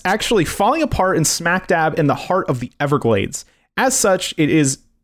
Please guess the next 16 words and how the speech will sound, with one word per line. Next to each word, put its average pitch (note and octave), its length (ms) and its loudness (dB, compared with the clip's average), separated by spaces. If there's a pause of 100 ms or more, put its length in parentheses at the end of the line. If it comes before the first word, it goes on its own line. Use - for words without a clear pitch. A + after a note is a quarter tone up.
(220)
it F3 160 2
needed B3+ 360 4
an F3 120 0
appropriately A#3+ 640 2
grimy, F3+ 680 2
intriguing E3 760 0
logo. B2 420 4
We C#3+ 160 2
went E3+ 220 0
with E3 120 0
an C3 140 0
ape C4 160 0
skull A3 300 0
to - 100 -10
convey C#3+ 320 2
how, C3 380 -2